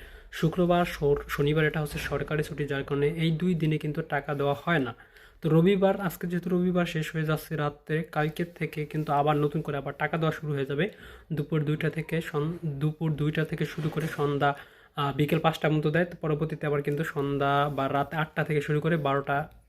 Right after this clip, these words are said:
পর্যন্ত কিন্তু টাকাগুলো ঢুকে। তো আপনাদেরকে রিকোয়েস্ট করবো, অবশ্যই আপনাদের ফোনের, যে ফোনে টাকাটা আসে বা যে সিমে টাকাটা আসে,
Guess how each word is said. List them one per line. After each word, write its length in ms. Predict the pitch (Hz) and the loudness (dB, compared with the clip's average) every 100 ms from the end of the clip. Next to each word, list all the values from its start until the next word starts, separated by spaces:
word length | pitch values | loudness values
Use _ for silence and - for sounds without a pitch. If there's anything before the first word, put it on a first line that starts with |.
| _ | _
পর্যন্ত 280 | 156 147 147 | -2 0 0
কিন্তু 200 | 143 143 | 0 2
টাকাগুলো 420 | 147 139 139 139 | 2 2 4 4
ঢুকে। 320 | 131 156 - - - - - - | 4 4 2 -6 -14 -20 -8 4
তো 60 | |
আপনাদেরকে 500 | 165 185 175 180 180 | 6 6 4 2 2
রিকোয়েস্ট 360 | 151 160 185 175 | 0 2 2 0
করবো, 220 | 170 170 | 0 0
অবশ্যই 360 | 156 165 - 156 | 0 0 -2 -4
আপনাদের 300 | 156 151 156 | -2 0 -2
ফোনের, 420 | - 160 156 156 - _ 165 160 135 | -4 -4 -2 -2 -4 _ -6 -6 -2
যে 120 | 165 170 | 0 0
ফোনে 240 | 180 170 | 2 0
টাকাটা 340 | 180 202 196 | 0 0 2
আসে 180 | 165 - | 0 -2
বা 160 | 147 139 | -2 0
যে 160 | 143 | 0
সিমে 260 | 151 180 165 | 0 0 0
টাকাটা 280 | 170 175 160 | 0 -2 -2
আসে, 280 | 151 180 | -2 -4